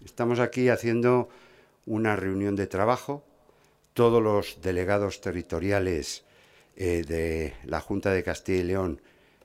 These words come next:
en el conjunto de nuestra comunidad, los nueve delegados territoriales,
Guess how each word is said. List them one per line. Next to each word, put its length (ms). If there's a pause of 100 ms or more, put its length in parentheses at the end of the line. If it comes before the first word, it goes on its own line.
en 140
el 120
conjunto 500
de 100
nuestra 300
comunidad, 560 (640)
los 220
nueve 200
delegados 480
territoriales, 920